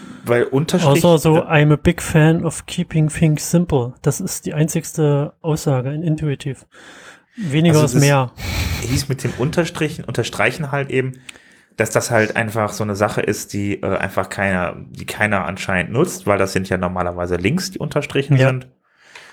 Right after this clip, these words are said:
Speaker 1: Und, äh, ja, Blocksatz führt dann halt doch häufiger zu Problemen irgendwie, als das, äh, äh, ja, also häufiger Proble-, zu Problemen als die anderen Möglichkeiten zu formatieren. Also linksbündig, rechtsbündig und zentriert.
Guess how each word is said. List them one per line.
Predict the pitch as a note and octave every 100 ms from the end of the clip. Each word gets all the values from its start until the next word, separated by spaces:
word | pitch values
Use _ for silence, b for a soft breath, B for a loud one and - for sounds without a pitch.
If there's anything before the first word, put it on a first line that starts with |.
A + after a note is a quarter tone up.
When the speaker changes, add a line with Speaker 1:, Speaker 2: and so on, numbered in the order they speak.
| B
Speaker 1:
Und, | - A2+ A2 A2 -
äh, | A2 G2+ G2+ G2+
ja, | G#2+ G#2+
Blocksatz | G#2+ A2+ - G2+ -
führt | G#2+ G#2
dann | G2+
halt | G2+ F#2+ F#2+
doch | F#2+ -
häufiger | G2 A2 G#2+ G2+
zu | - F#2+
Problemen | - E2+ F2+ F2+ A2+ G#2
irgendwie, | F2+ F2+ F#2 F#2 F#2 F2+
als | E2 F2 -
das, | - F#2+ - - -
äh, | -
äh, | F#2 F2+ F2 F2+ F2+ F2 F#2
ja, | F#2+ F#2 F#2+ - _ _
also | F#2+ F#2
häufiger | G#2 A2+ F2+
Proble-, | - F2 F2
zu | - F#2
Problemen | F#2 F#2 F#2 F#2
als | F2 -
die | - -
anderen | F2 F2 E2+
Möglichkeiten | E2+ - - - D2+ -
zu | -
formatieren. | - E2+ E2+ - D#2+
Also | E2+ E2+
linksbündig, | F2+ - - D#2+ F2 E2+ E2+
rechtsbündig | E2+ - F2 D#2+
und | E2+
zentriert. | - E2 - E2+ F2+ -